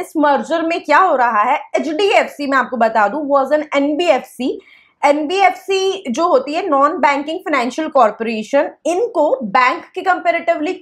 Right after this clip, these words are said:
कुछ रेस्ट्रिक्शंस होते हैं ऑपरेट करने में। At the same time कुछ इनको अभी तक रेगुलेटरी बेनिफिट्स मिलते थे, जो अब गवर्नमेंट ने विथड्रॉ कर लिए हैं, और ये एक बहुत बड़ा रीजन है जिसके कारण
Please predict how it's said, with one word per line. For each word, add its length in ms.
कुछ 220
रेस्ट्रिक्शंस 840
होते 200
हैं 120
ऑपरेट 480
करने 280
में। 140
At 140
the 100
same 260
time 180
कुछ 200
इनको 320
अभी 240
तक 220
रेगुलेटरी 560
बेनिफिट्स 640
मिलते 280
थे, 140
जो 340
अब 1000
गवर्नमेंट 580
ने 120
विथड्रॉ 560
कर 160
लिए 220
हैं, 180
और 340
ये 260
एक 300
बहुत 460
बड़ा 260
रीजन 460
है 160
जिसके 540
कारण 440